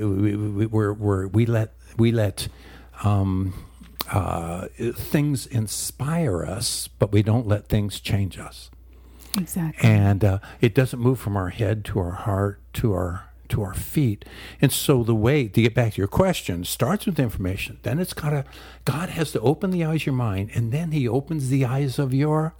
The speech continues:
Speaker 1: heart.
Speaker 2: Yes.
Speaker 1: See, so you might have a, and he even calls it a revelation there in Ephesians, opens the heart. You might know, have, get a spirit of revelation and of understanding. God will open the eyes of your heart, and then once he opens the eyes of your heart,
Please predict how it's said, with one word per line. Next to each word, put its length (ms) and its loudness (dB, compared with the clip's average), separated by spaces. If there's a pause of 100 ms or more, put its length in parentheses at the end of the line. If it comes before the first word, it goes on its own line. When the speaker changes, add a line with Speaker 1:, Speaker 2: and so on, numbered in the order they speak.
(300)
Speaker 1:
heart. 1000 -2 (400)
Speaker 2:
Yes. 340 -16
Speaker 1:
See, 480 0
so 300 2
you 120 2
might 200 2
have 160 -2
a, 220 -2
and 120 2
he 80 0
even 180 -4
calls 300 -4
it 20 6
a 40 4
revelation 600 0
there 120 4
in 60 2
Ephesians, 460 0
opens 220 -2
the 200 0
heart. 240 0 (300)
You 120 4
might 200 -2
know, 440 0 (240)
have, 320 -2
get 140 6
a 60 0
spirit 380 2
of 120 -4
revelation 560 0
and 140 2
of 100 -4
understanding. 640 0 (460)
God 160 -4
will 140 -2
open 200 0
the 140 2
eyes 260 -2
of 120 -2
your 120 -4
heart, 580 -4
and 140 2
then 100 0
once 220 0
he 100 0
opens 320 0
the 120 2
eyes 160 -2
of 40 -2
your 100 -6
heart, 280 -4